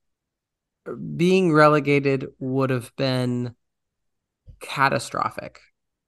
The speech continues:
And it wouldn't have necessarily guaranteed that Peter Lim was gone.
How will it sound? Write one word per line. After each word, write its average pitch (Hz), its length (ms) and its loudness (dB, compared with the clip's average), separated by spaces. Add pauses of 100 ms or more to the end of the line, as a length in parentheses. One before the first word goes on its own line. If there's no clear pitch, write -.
(280)
And 135 180 -4
it 131 120 -4
wouldn't 156 320 2
have 131 400 -2
necessarily 135 520 -4
guaranteed 135 880 -2 (720)
that 127 520 -6
Peter 131 240 -6
Lim 170 280 -2
was 170 180 -2
gone. 156 800 -2